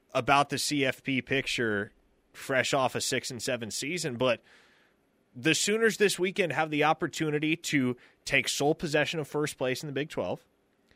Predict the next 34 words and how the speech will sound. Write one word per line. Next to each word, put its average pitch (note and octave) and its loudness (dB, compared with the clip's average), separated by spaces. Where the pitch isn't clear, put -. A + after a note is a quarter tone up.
They C3 2
have C#3+ 6
the D3+ 4
opportunity C#3+ 0
to - -8
equal D3+ 2
their C#3 6
win C#3 0
total A#2 0
from C3 -8
a A2 -4
season A#2+ -4
ago. C#3 2
They C3 6
have C#3 6
the D3 6
opportunity C#3+ 4
to D#3 2
avenge C#3 0
their C#3 2
most C#3 0
embarrassing C#3 2
loss C3 4
as A#2+ -4
a A#2 -2
program A#2+ -2
in, A2 -2
gosh, - -6
a A2+ -6
quarter C#3+ 2
century, D#3+ 0
if - 0
not C#3+ -2
longer. D#3 0